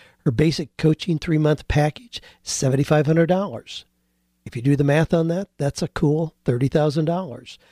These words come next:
She's gonna be speaking at Coaching with Excellence. So if you've already registered to attend, you're gonna be delighted to meet her. She's a delightful lady,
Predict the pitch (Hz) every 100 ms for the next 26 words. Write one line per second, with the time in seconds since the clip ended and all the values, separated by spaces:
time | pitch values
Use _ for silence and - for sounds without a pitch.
0 | _ - 170 170 208 202 185 - 208 214
1 | - _ _ _ - 127 _ - 147 -
2 | 139 143 127 - 123 117 - 117 147 175
3 | 170 170 165 165 - - - 156 147 -
4 | 165 147 143 - 156 143 131 - _ 143
5 | 135 147 135 135 131 127 131 120 113 127
6 | 139 131 139 135 - 117 120 123 131 143
7 | - 123 131 143 165